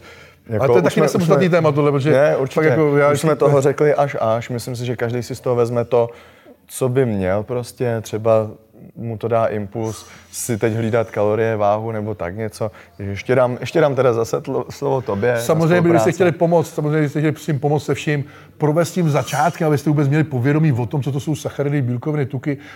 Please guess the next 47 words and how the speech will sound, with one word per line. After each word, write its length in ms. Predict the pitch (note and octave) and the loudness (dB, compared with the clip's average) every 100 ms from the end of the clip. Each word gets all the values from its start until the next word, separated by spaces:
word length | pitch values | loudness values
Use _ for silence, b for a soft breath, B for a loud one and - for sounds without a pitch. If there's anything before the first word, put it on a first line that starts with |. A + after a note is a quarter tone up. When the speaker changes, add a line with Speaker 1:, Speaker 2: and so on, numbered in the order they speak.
| - | -6
Speaker 2:
nebo 140 | B2 | -2
to 120 | C3+ C3 | 0 2
základní 460 | - - C#3+ D3 | 0 0 0 2
nastavení, 360 | C#3 - C#3 C#3 | 0 0 0 0
tu 140 | C3 | -4
startovní 640 | A#2 - - B2 C#3+ D3 | -6 -6 -4 -2 0 -2
čáru, 320 | C3 C#3+ C#3 C#3 | 0 2 4 2
od 60 | |
který 160 | C3 C#3 | -2 -4
se 100 | E3 | -2
odrazit, 440 | B2+ C3 C#3 - B B B | 0 0 0 -2 B B B
tak 140 | A#2+ | -10
samozřejmě 300 | - B2+ B2 | -4 -2 -2
Supertrenér 500 | C3 A#2 B2+ C#3 C3+ | -2 -4 -4 -2 -4
C 200 | B2 C3 | 0 0
Z, 240 | A#2 C3 C#3 - B B | 2 2 0 -6 B B
můžete 220 | A#2 A#2 | -6 -2
objednat 280 | C3 C3 C3 | 0 0 0
přímo 200 | B2+ C#3 | -4 -4
na 80 | A#2+ | -6
stránkách, 540 | - C3+ C3 C#3+ C3 | -2 -2 -2 -2 -2
nebo 160 | B2+ A#2+ | -2 -6
psát 300 | - B2+ G#2+ | -2 0 0
mě, 180 | A#2+ C3+ | 0 0
mailovat, 520 | B2 B2+ C3 C3 B2 | 0 2 4 4 4
psát 300 | - B2+ A2 | 2 2 2
na 160 | A2 A#2 A2 G#2 | -2 -2 -2 -4
Instagram, 540 | A#2 D3+ C3+ C3 B2+ - B B - A#2 A#2+ | -2 0 2 2 0 -4 B B -6 -2 0
eh, 40 | |
na, 80 | A#2+ | 0
přes 220 | A#2+ C3+ | -2 -6
sociální 420 | - C3 C#3 C3 C3 | -6 -4 0 0 -2
sítě 220 | B2+ C3+ | -2 -2
a 40 | |
vždycky 200 | A#2+ C3+ | -2 -2
se 80 | C#3 | -4
domluvíme 280 | A#2+ A#2 B2 | -4 -2 -2
na 60 | |
tu 80 | A#2+ | -4
spolupráci 640 | A#2+ B2 A#2 A#2 G#2+ C3 C3 | -6 -6 -2 -2 0 0 2
a, 140 | A#2+ B B - | 0 B B -10
a 100 | A#2 | -8
něco 200 | A2 A#2+ | -6 -8
s 60 | |
tím 140 | - A#2 | -6 -4
uděláme. 540 | A2+ A#2 A2+ A#2 A2+ B B | 0 2 2 0 -2 B B
Eh, 40 | B | B